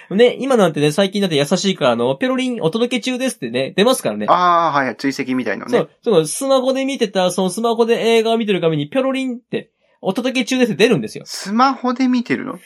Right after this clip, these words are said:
Speaker 2: 映画を？
Speaker 1: そう、ペロリン、ペロリンのお届け中にも、って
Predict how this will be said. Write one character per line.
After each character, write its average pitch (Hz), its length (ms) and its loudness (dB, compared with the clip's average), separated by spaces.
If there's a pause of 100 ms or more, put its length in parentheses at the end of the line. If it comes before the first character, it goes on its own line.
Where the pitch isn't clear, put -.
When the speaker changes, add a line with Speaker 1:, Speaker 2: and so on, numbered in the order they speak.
(400)
Speaker 2:
映 - 140 0
画 254 180 4
を？ 202 40 0
Speaker 1:
そ - 40 -4
う、 - 40 -12
ペ 285 120 2
ロ 302 100 0
リ 311 220 0
ン、 190 120 -12
ペ 269 140 0
ロ 285 140 0
リ 294 140 0
ン 220 60 0
の 151 100 2
お 160 80 4
届 226 300 0
け 196 40 -10
中 247 140 0
に 233 100 -2
も、 143 160 0
っ - 20 -2
て 440 60 2